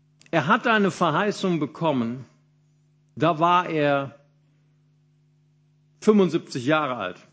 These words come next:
Das ist schon ein stolzes Alter, ne? Mit fünfundsiebzig Jahren noch einen Sohn zu bekommen. Herzlichen Glückwunsch. Nicht wahr? Aber das Problem war, dass er sehr lange warten musste auf diese Verheißung.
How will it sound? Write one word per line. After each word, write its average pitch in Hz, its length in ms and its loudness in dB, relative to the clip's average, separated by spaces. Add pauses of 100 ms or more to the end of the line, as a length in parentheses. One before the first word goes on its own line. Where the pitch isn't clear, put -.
(260)
Das 190 140 2
ist 233 160 -2
schon 311 200 6
ein 208 80 4
stolzes 175 520 0
Alter, 143 460 -2 (160)
ne? 143 320 -8
Mit 143 180 -2
fünfundsiebzig 202 720 0
Jahren 170 240 2
noch 160 160 -2
einen 151 200 0
Sohn 143 440 2 (320)
zu - 120 -6
bekommen. 151 420 2 (560)
Herzlichen 147 480 -4
Glückwunsch. 113 520 -6 (540)
Nicht 139 180 -2
wahr? 131 160 -2
Aber 139 120 -4
das 139 120 -2
Problem 226 500 4
war, 165 440 0 (640)
dass 185 340 2 (140)
er 165 380 4 (100)
sehr 240 680 0
lange 202 640 2
warten 160 400 0
musste 143 480 -2
auf 151 260 -2
diese 135 280 -4
Verheißung. 139 520 -6